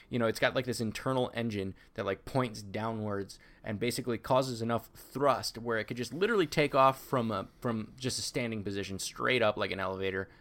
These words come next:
and then take off that way. Uh, and that's really, really cool. Um, but we have jets that do that. You know, the Harrier is one of them, you know. Um, but with the F thirty-five, we have three variants of the F thirty-five, and I forget exactly which one it,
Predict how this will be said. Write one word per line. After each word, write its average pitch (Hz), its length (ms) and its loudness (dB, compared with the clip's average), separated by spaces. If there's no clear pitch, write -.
and 104 160 -2
then 92 100 -2
take 95 240 -4
off 92 180 0
that 87 220 -2
way. 92 200 -6
Uh, 98 240 2
and 104 180 -4
that's 202 300 4
really, 123 540 0
really 117 320 2
cool. 147 360 -4
Um, 113 280 2
but 110 160 -2
we 135 120 -4
have 185 260 0
jets 98 240 -4
that - 180 -6
do 113 120 -4
that. - 260 -6
You 101 100 -8
know, 92 80 -4
the 92 180 -6
Harrier 104 540 -2
is 98 160 -6
one 92 160 -4
of - 120 -14
them, 90 200 -8
you 101 80 -10
know. 101 200 -6
Um, 104 220 2
but 110 140 0
with 147 280 2
the 139 140 0
F - 100 -2
thirty-five, 117 600 0
we 117 120 -4
have 101 80 -6
three 101 280 -4
variants 98 400 -2
of 90 80 -6
the 92 120 0
F 92 80 -2
thirty-five, 95 340 -2
and 92 80 -4
I 87 60 -4
forget 98 240 -2
exactly 95 360 -2
which 92 220 -2
one 92 160 -4
it, 90 120 -4